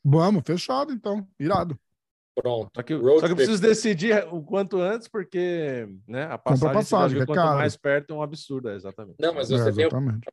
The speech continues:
Speaker 2: agora, eu, já, eu sugiro pra você, já começa a fazer um caixa que você pode apostar no Usman contra o
Speaker 3: Isso,
Speaker 2: Edwards.
Speaker 3: isso.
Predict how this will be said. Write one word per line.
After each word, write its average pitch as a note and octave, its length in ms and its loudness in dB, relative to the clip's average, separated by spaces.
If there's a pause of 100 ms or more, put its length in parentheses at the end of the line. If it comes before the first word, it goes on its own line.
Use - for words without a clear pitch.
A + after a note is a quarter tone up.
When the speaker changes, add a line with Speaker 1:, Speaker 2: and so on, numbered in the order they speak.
(200)
Speaker 2:
agora, C3 360 2
eu, A#2 60 -4
já, A#2+ 100 -8
eu A2+ 80 -8
sugiro B2+ 340 -6
pra B2 140 -8
você, G#2 320 -10
já A2+ 160 -6 (100)
começa A#2 240 -6
a - 40 -20
fazer A2 180 -8
um G#2 80 -18
caixa B2 340 0
que - 60 -12
você - 100 -12
pode A#2+ 160 -4
apostar C3+ 720 0 (140)
no A#2 420 -4
Usman B2+ 440 -6
contra B2+ 320 0
o C3 80 8
Speaker 3:
Isso, A#2+ 120 6
Speaker 2:
Edwards. - 520 -10 (180)
Speaker 3:
isso. A#2+ 540 -10